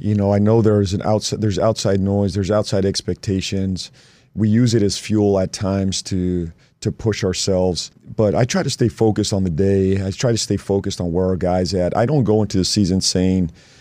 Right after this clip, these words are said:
"Let's exceed those expectations," or, "I have a certain, you know, number of wins we want to get to." Really, the focus for me as the leader of this team is to get us better every day, push our group, focus on individual development, individual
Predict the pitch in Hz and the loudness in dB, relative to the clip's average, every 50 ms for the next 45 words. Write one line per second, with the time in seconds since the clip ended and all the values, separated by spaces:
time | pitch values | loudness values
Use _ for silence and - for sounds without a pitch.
0 | - - 95 101 98 - 101 90 - - - 110 101 101 95 92 87 95 92 - | -4 0 2 2 2 2 2 0 2 2 2 4 4 4 4 4 4 2 2 0
1 | - - 87 - - 113 98 95 92 - - 98 95 90 92 90 87 95 98 98 | 0 -2 -2 0 2 2 2 2 2 2 0 0 2 2 2 2 2 4 4 4
2 | 98 101 92 78 92 - - - 107 76 87 95 92 87 82 - - - - 90 | 4 4 2 2 -2 -2 0 2 2 2 2 2 2 0 0 -2 -4 -4 -4 -2
3 | 80 78 78 82 87 92 101 107 104 87 92 87 85 87 101 101 98 82 101 90 | -2 -2 -4 -4 -2 0 2 4 4 4 4 4 4 4 2 2 2 2 2 0
4 | 90 90 87 87 82 101 107 113 - - 90 85 85 80 - - - _ _ - | 2 0 0 2 2 2 2 2 0 -2 0 0 0 -2 -4 -10 -20 _ _ 2
5 | 139 170 165 139 107 98 - - 107 104 - 104 - - 104 98 98 98 92 78 | 4 6 6 6 4 2 2 2 2 4 4 0 0 0 0 2 2 2 2 0
6 | 87 90 92 101 98 98 95 87 90 85 - - - 107 98 98 98 95 90 92 | 0 2 2 4 4 4 4 2 2 0 -2 -2 0 2 2 4 2 2 2 0
7 | - - - - 92 92 92 92 92 90 85 76 - _ _ _ _ _ _ _ | -2 -2 -2 -2 0 0 0 0 0 -2 -2 -6 -8 _ _ _ _ _ _ _
8 | _ _ _ _ - 131 139 147 120 - - 110 107 107 107 104 - 101 92 73 | _ _ _ _ 4 4 4 4 2 2 2 4 6 6 6 6 4 2 2 4
9 | 98 101 101 101 98 95 95 92 98 - _ - 123 117 - 117 101 101 82 71 | 4 4 6 6 6 4 2 0 -4 -10 _ 0 0 2 4 4 2 2 2 2
10 | 98 101 98 98 92 - - _ _ _ _ _ _ _ - 120 123 123 135 127 | 2 2 4 2 2 0 -4 _ _ _ _ _ _ _ 0 2 2 2 2 0
11 | - - - 104 107 101 - 104 107 104 104 82 87 107 101 98 104 95 82 95 | -2 -2 -2 0 0 2 2 2 2 2 2 2 2 2 2 2 0 0 0 -2
12 | 80 78 101 95 95 87 87 90 90 87 - - 85 98 110 107 98 80 101 107 | -2 0 0 0 0 0 0 -2 -2 -4 -6 -4 -2 0 0 0 2 2 2 2
13 | 101 101 98 95 95 92 90 85 87 101 | 2 2 2 2 4 2 2 0 -4 -8